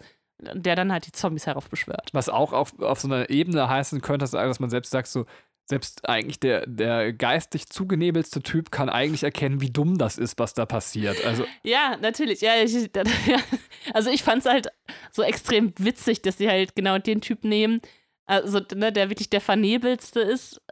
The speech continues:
Speaker 1: der dann halt am klarsten sieht. Aber das ist genau, äh,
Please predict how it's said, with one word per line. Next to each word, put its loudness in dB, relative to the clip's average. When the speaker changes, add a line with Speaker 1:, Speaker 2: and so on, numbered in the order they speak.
Speaker 1:
der 0
dann 2
halt 2
am 2
klarsten 0
sieht. 0
Aber 4
das -4
ist -2
genau, 2
äh, 2